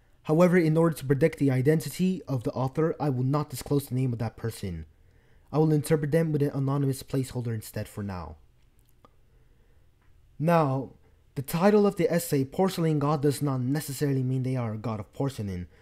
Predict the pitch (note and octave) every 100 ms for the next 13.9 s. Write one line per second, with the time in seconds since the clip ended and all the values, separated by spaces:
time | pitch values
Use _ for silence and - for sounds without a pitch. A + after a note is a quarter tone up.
0 | - - D3+ D#3 D#3 - D#3+ D3+ C3 D3
1 | D3 - C3+ C3+ B2+ C#3+ - C3 C3+ C3+
2 | A2+ C3 A#2 - - C#3 C3 C3 - B2
3 | C3+ C#3+ C#3 C#3 B2+ B2 A2 C3 B2+ C3+
4 | - C3+ A#2+ B2 A2+ A2 - B2+ C#3 C3+
5 | C3+ B2+ G2+ - - - - _ - -
6 | _ - E3 D3+ C#3+ C#3+ C3 A#2 F#2+ F#2
7 | D#2+ - - _ _ _ _ - - -
8 | _ _ _ C#3 - G3+ - E3+ E3+ E3
9 | D#3+ E3 F3 D3+ D3 D3 D3+ - D3 C#3+
10 | - - C#3+ D#3+ D#3 D3 D#3 D3+ C3+ -
11 | D#3 D3+ C#3+ C3+ C3 C3 C#3 - C3 C3+
12 | D3 C#3+ D3 C3+ C3 - C3+ - C3 B2
13 | A#2 - B2+ - - B2+ G2 F2+